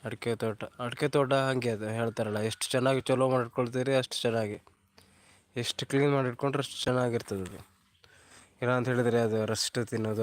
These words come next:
ಅದು ಇದು ಆಗ್ತಾ ಇರ್ತದೆ. ನೋಡಿ, ಅಡಿಕೆ ತೋಟ, ಒಂಬೈನೂರು ಗಿಡದ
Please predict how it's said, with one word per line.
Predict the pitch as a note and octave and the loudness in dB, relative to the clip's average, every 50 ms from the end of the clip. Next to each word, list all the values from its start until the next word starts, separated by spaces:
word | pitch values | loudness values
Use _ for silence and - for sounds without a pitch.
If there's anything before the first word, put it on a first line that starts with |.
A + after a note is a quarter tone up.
| A2 A2 | -2 -2
ಅದು | - A2+ A2 | -2 -2 -2
ಇದು | G#2+ A2+ G#2+ G2+ | -2 -2 -4 -4
ಆಗ್ತಾ | - - - A2+ G#2 | -6 -6 -4 -4 -4
ಇರ್ತದೆ. | G2+ - - F#2 D#2 D#2+ - - _ _ _ _ _ _ _ _ _ _ _ _ _ _ _ _ _ _ _ _ _ _ _ _ _ - C3+ B2 | -4 -6 -8 -12 -12 -12 -16 -20 _ _ _ _ _ _ _ _ _ _ _ _ _ _ _ _ _ _ _ _ _ _ _ _ _ -10 -8 -6
ನೋಡಿ, | A#2+ A#2+ A2 G#2 - - - - - - - _ _ - - - _ _ _ _ _ _ - - - - - - - - - - - - | -6 -8 -10 -12 -16 -20 -20 -20 -20 -20 -20 _ _ -20 -20 -20 _ _ _ _ _ _ -20 -20 -20 -20 -20 -20 -20 -20 -20 -18 -14 -12
ಅಡಿಕೆ | - - - - A#2+ A2+ - B2+ | -10 -6 -2 0 0 2 2 2
ತೋಟ, | A#2+ G#2+ G#2 A#2+ - - - - - A#2 | 2 2 2 0 -2 -4 -8 -8 -4 -2
ಒಂಬೈನೂರು | A2+ A#2 A#2+ C3 C3+ C#3+ C#3 C#3 C#3 C#3 B2+ A#2+ A2 A#2 | 0 2 2 4 4 6 6 6 6 6 4 4 2 4
ಗಿಡದ | A#2+ B2+ B2+ A#2+ B2+ | 4 4 6 4 4